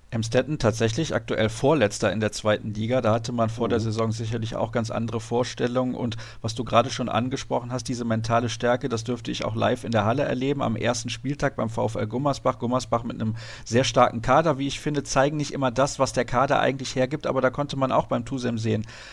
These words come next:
Speaker 1: Man ist immer dran geblieben in diesem Spiel und das zeigt sich ja jetzt auch in den ganzen Spielen der bisherigen Saison.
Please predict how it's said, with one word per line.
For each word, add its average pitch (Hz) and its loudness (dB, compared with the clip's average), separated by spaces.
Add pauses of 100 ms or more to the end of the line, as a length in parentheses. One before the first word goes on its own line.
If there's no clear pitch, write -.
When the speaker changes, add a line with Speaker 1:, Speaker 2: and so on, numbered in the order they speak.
(140)
Speaker 1:
Man 123 0
ist - -4
immer 151 2
dran 139 0
geblieben 151 -2
in 143 -4
diesem 139 -4
Spiel 143 -2
und 127 -4 (320)
das 113 -2
zeigt 127 6
sich 131 -2
ja 113 4
jetzt 104 2
auch 107 0
in 110 -2
den 110 0
ganzen 110 -2
Spielen 120 -2
der 110 2
bisherigen 104 -2
Saison. 98 -4